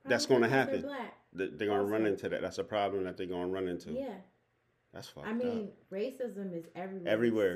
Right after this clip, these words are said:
Speaker 2: So you know it's in real estate. Like, you know what I mean? So.
Speaker 1: So what's the, I guess you gotta have a white friend in, in, in tuck then. Like, that's kinda the
Speaker 2: No,
Speaker 1: only
Speaker 2: you
Speaker 1: way you
Speaker 2: can
Speaker 1: can,
Speaker 2: ha-, you
Speaker 1: how, how
Speaker 2: can
Speaker 1: else can
Speaker 2: have,
Speaker 1: you combat that?
Speaker 2: you just need a realtor. You just need a realtor. Black,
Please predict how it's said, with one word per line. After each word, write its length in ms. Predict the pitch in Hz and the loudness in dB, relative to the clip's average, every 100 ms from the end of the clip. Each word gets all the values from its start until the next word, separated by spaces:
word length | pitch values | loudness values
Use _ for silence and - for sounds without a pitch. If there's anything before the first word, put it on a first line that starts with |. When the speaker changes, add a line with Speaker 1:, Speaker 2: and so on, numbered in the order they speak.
| 90 | 0
Speaker 2:
So 60 | |
you 140 | 190 208 | -4 -4
know 220 | 220 233 | -2 -2
it's 160 | 220 - | -2 -6
in 120 | 180 | -6
real 160 | 196 | -4
estate. 460 | 180 175 - 160 - _ _ _ | -4 -6 -10 -10 -12 _ _ _
Like, 360 | 170 156 156 - - | -12 -10 -12 -16 -16
you 120 | 180 | -14
know 80 | 185 | -12
what 120 | 185 | -10
I 40 | 185 | -10
mean? 340 | 190 190 190 185 _ _ _ _ _ _ _ _ _ | -10 -12 -12 -16 _ _ _ _ _ _ _ _ _
So. 120 | 175 156 160 165 - _ _ _ | -8 -8 -10 -16 -20 _ _ _
Speaker 1:
So 180 | - 123 | -2 0
what's 180 | 117 127 | 0 0
the, 200 | 131 117 - | 0 -2 -2
I 100 | 95 | 0
guess 220 | 101 98 | 0 0
you 80 | 107 | 0
gotta 160 | 104 | 0
have 140 | 107 104 | 0 -2
a 40 | |
white 260 | 101 117 117 | 0 0 0
friend 220 | 127 123 | 0 2
in, 100 | 123 | 2
in, 200 | - 113 | 2 0
in 220 | 117 117 | 2 2
tuck 300 | 117 156 156 | 2 0 0
then. 200 | 123 98 92 | 0 0 0
Like, 180 | 95 | -2
that's 200 | 85 107 | -2 -4
kinda 300 | - 120 120 | -2 -2 0
the 80 | 117 | 0
Speaker 2:
No, 100 | 110 | 0
Speaker 1:
only 200 | 113 113 | 0 0
Speaker 2:
you 40 | 113 | 2
Speaker 1:
way 120 | 117 | 2
you 120 | 117 | 2
Speaker 2:
can 80 | 107 | -2
Speaker 1:
can, 60 | - | -6
Speaker 2:
ha-, 60 | - - | -10 -14
you 60 | 113 | -4
Speaker 1:
how, 60 | |
how 60 | 104 | -2
Speaker 2:
can 60 | 139 | 4
Speaker 1:
else 160 | 143 135 | 2 4
can 80 | 147 | 2
Speaker 2:
have, 80 | 127 | 2
Speaker 1:
you 60 | |
combat 440 | 117 123 120 120 - | 2 0 0 -2 -4
that? 140 | 78 | -6
Speaker 2:
you 60 | 320 | -6
just 220 | 320 320 | -8 -6
need 140 | 254 | -6
a 80 | 190 | -4
realtor. 460 | 170 170 165 - 185 175 _ _ | -4 -6 -6 -12 -18 -20 _ _
You 80 | 247 | -12
just 200 | 214 202 | -12 -10
need 160 | 175 156 | -12 -12
a 120 | 160 | -14
realtor. 420 | 175 175 - 175 - _ _ _ _ _ _ _ _ _ _ _ _ | -14 -16 -20 -20 -20 _ _ _ _ _ _ _ _ _ _ _ _
Black, 340 | 196 208 202 | -4 -4 -6